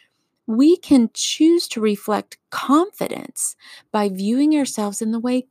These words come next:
God does. We reject social standards about our body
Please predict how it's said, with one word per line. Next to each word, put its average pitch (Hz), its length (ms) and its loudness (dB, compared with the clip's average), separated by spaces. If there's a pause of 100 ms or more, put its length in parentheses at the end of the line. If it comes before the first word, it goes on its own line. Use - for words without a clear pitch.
God 262 440 -6 (160)
does. - 640 -8 (380)
We 233 140 2
reject 226 560 0
social 233 360 0
standards 247 580 0
about 185 240 -6
our 180 120 -4
body 180 520 -2